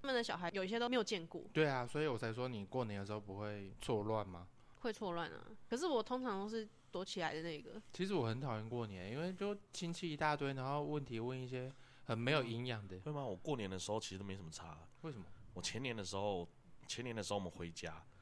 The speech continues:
Speaker 3: 然后我就带人回去，是不是要带什么东西到你家？我说：“不用，不用，不用，不用，带我，带我。”可是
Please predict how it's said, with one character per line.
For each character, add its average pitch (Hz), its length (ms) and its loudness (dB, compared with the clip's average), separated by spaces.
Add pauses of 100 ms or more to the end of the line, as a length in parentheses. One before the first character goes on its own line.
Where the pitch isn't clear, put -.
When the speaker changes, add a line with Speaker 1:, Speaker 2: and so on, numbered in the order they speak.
(200)
Speaker 3:
然 98 80 -2
后 104 40 4
我 95 60 2
就 90 60 0
带 95 180 2
人 85 160 0
回 80 160 -8
去， 78 300 -6 (120)
是 - 80 -6
不 131 60 -2
是 123 140 -4
要 120 100 -4
带 120 200 -6
什 90 120 -6
么 80 100 -8
东 90 160 -8
西 90 280 -8
到 101 200 -6
你 80 80 -12
家？ 85 220 -6
我 90 60 -8
说 107 100 -6 (100)
：“不 - 80 -6
用， 95 180 -6 (180)
不 - 60 -10
用， 120 100 -8
不 117 80 -4
用， 107 60 -2
不 95 60 -6
用， 92 80 -4
带 107 140 0
我， 78 140 -4
带 90 100 -6
我。” 82 60 -8 (340)
可 131 80 -4
是 277 180 0